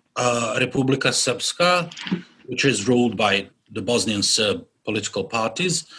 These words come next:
Uh, on the contrary, there is a strong effort to reverse the course of history and to, as they say, dismantle the myth of the genocide.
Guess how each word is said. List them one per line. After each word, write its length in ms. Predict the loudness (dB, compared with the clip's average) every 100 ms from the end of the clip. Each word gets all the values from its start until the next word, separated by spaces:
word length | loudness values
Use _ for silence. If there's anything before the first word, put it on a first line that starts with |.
| -10 -10 -2
Uh, 280 | 2 2 2 0
on 80 | 0
the 60 | 2
contrary, 640 | 2 2 2 2 -2 -10 _ _
there 200 | -2 2
is 460 | 2 2 0 -2 -4 _ _ _ _ _ -2
a 420 | 0 0 -2 -4 -10 _ _ _ _ -6
strong 460 | -6 0 2 4 2 0
effort 580 | 0 0 2 0 0 -8 _ _ -6
to 400 | 0 0 -2 -10 _ 0
reverse 720 | 2 2 2 4 4 4 0
the 100 | -4
course 340 | -2 -2 -2
of 100 | -4
history 720 | -2 0 0 2 2 2 -4 _ _ _ -20 -20 -20 _ _ -4
and 500 | 0 2 2 2 -2 -4
to, 580 | 2 2 2 -2 -6 -8 _ _ _ _ _ _ _ _ _ -2
as 180 | 0 2
they 140 | 2
say, 260 | 2 2 0
dismantle 920 | 2 2 4 4 2 2 2 2 2
the 100 | 2
myth 460 | 2 2 2 -4 -14 -10
of 100 | -8
the 80 |
genocide. 840 | -2 0 0 0 -2 -4 -12 -20